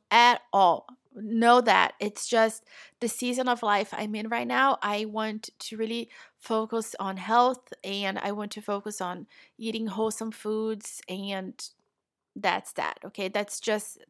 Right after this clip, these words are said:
the, the decision that we're making right now in the season of life. I have relied heavily on processed foods in the past, which is why I'm taking a break from that right now. So, as you know, we have this Amazon store, which really is,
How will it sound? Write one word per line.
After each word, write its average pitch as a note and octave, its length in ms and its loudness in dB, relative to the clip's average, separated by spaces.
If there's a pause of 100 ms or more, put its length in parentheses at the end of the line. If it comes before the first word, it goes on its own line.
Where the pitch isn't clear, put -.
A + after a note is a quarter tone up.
(140)
the, G#3+ 260 -4
the G#3+ 120 -6
decision G#3+ 440 -6
that G#3+ 120 0
we're G#3 120 0
making G#3+ 340 -6
right G3+ 160 -4
now A3+ 180 4
in A#3 120 -4
the A3 60 -8
season G#3+ 300 -8
of G#3 120 -6
life. A3 280 4 (340)
I A3+ 100 -4
have G#3+ 340 0
relied F#3 320 -2
heavily F#3 500 -8
on F3+ 160 -14
processed - 480 -6
foods G3 220 -12
in E3 60 -16
the - 80 -12
past, - 360 -6
which F#3 160 -14
is F#3+ 160 -10
why G3+ 220 0
I'm A3+ 180 -6
taking C4+ 260 -6
a G#4+ 80 -6
break D4+ 240 0
from A#3+ 180 -10
that G#3+ 180 2
right G3+ 200 -2
now. - 200 -4 (720)
So, B3 480 6 (1200)
as A#3 220 2
you E4 80 -2
know, A#3 440 2
we B3 120 -2
have G#3 300 0
this A3 140 -6
Amazon A3+ 400 -2
store, G#3+ 360 -2
which A3 300 -6
really A3+ 300 -4
is, A3 640 -4